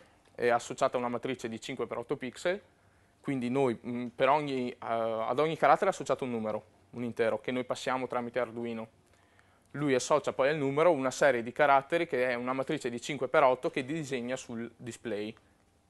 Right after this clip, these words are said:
Poi ovviamente è dotato di altri registri per la gestione di istruzioni in coda, eh, lettura, scrittura, quindi tutte quelle operazioni che servono per andare a gestirlo.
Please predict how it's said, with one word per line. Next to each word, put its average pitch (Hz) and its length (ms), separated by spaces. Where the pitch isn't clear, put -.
Poi 131 240
ovviamente 127 420
è 123 40
dotato 123 360
di 117 80
altri 120 280
registri 123 480
per 120 280
la 123 160
gestione 123 340
di 123 60
istruzioni 127 500
in 123 60
coda, 120 840
eh, 110 360
lettura, 123 460
scrittura, 120 440
quindi 113 180
tutte 131 220
quelle 120 160
operazioni 123 500
che 123 100
servono 117 380
per 123 160
andare 113 380
a 113 160
gestirlo. 113 540